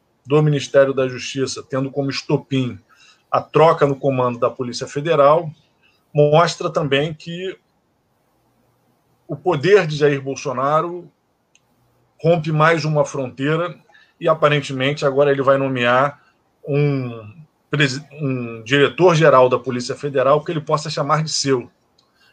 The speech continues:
um parceiro do filho dele, amigo de Réveillon, é... o que, obviamente, nos parece ser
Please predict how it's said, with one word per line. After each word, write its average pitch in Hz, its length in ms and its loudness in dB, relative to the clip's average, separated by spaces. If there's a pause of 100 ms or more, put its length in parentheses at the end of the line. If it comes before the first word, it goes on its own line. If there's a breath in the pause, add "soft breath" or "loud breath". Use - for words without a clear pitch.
(140)
um 127 80 -18
parceiro 147 600 0
do 131 40 -8
filho 123 300 -12
dele, 135 400 2
amigo 135 560 0
de 127 100 -8
Réveillon, 127 680 -4 (840)
é... 117 960 2
o 143 60 -20
que, - 160 -4
obviamente, 143 580 2
nos 151 240 -4
parece 131 560 2
ser 147 460 -4